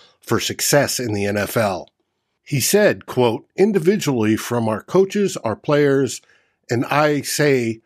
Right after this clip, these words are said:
they've worked extremely hard up to this point in phase one, two, and these first couple days of phase three, but it's really a day in, day out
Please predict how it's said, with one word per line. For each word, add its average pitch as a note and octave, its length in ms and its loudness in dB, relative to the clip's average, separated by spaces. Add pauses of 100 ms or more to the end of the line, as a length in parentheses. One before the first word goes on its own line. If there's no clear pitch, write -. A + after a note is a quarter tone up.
(140)
they've A2 320 0
worked C#3+ 280 0
extremely C3+ 540 0
hard C3+ 500 0
up D#3 220 -2
to B2+ 100 -4
this G2 180 -10
point C#3 420 -2
in - 120 -18
phase G#2+ 400 -4
one, C#3+ 480 0 (440)
two, B2 480 2 (300)
and A2 160 -2
these A#2+ 240 0
first A#2+ 320 -4
couple A#2 240 -6
days A2 340 -2
of F2+ 120 -14
phase G#2 400 -6
three, D3 420 0 (600)
but B2+ 180 0
it's B2+ 300 -4
really D3 520 2
a A2 80 0
day C#3 640 0
in, C3 260 -4 (180)
day C#3+ 300 2
out B2+ 340 -2